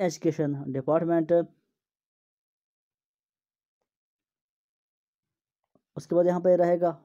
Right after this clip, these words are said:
होम डिपार्टमेंट, उसमें ये, यहाँ पर ये सारे पोस्ट रहेंगे। उसके बाद यहाँ पर इंडस्ट्रीज and कॉमर्स डिपार्टमेंट, फिर इरिगेशन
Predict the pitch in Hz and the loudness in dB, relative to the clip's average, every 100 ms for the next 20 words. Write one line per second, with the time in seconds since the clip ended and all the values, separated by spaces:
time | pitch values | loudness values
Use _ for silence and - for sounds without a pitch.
0 | 147 156 180 185 190 180 180 170 180 160 | -2 0 0 0 0 0 -2 0 -2 -4
1 | _ _ _ _ _ _ _ _ _ _ | _ _ _ _ _ _ _ _ _ _
2 | _ _ _ _ - 143 156 151 156 151 | _ _ _ _ -18 -12 -4 0 2 0
3 | 156 - 151 147 156 143 135 143 - - | -8 -12 -8 -6 -4 -4 -4 -6 -10 -12
4 | 143 139 131 139 139 139 143 160 160 170 | -8 -8 -8 -12 -10 -8 -4 -4 0 -2
5 | 165 _ _ _ - - 175 180 175 185 | -2 _ _ _ -20 -4 0 0 -2 -4
6 | 170 156 175 - 202 208 - 151 143 139 | -2 0 0 0 -2 -2 -2 -4 -4 -6
7 | 151 147 151 190 175 175 175 175 175 175 | -6 -4 -2 -2 -4 -4 -4 -4 -4 -6
8 | _ _ - 131 - 160 170 180 170 190 | _ _ -8 -8 -4 -2 0 -2 -2 -4